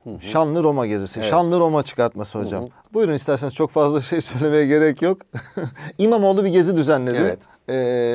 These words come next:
Speaker 2: ve kırk kadar gazeteciyi,
Speaker 1: Hı hı.
Speaker 2: e, kiralanmış bir uçakla, e,
Speaker 1: Hı hı.
Speaker 2: Roma'ya götürdü. Beş yıldızlı bir otelde ağırlandı ve bu tartışmalara yol
Speaker 1: Hı hı.
Speaker 2: açtı. Gazetelerin içinde, yani gazetecilerin içinde hepimizin tanıdığı isimler var.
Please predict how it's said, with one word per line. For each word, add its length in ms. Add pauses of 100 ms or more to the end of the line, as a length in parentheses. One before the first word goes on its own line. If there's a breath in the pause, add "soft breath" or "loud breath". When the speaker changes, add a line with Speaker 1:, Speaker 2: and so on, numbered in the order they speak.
Speaker 2:
ve 260
kırk 240
kadar 260
gazeteciyi, 760 (140)
Speaker 1:
Hı 60
hı. 420
Speaker 2:
e, 160
kiralanmış 640
bir 80
uçakla, 640 (360 soft breath)
e, 40
Speaker 1:
Hı 140
hı. 40
Speaker 2:
Roma'ya 320
götürdü. 560
Beş 220
yıldızlı 300
bir 60
otelde 440
ağırlandı 800 (360 soft breath)
ve 140
bu 100
tartışmalara 640
yol 140
Speaker 1:
Hı 40
hı. 40
Speaker 2:
açtı. 300 (540 soft breath)
Gazetelerin 520
içinde, 360
yani 480
gazetecilerin 520
içinde 340
hepimizin 340
tanıdığı 320
isimler 480
var. 320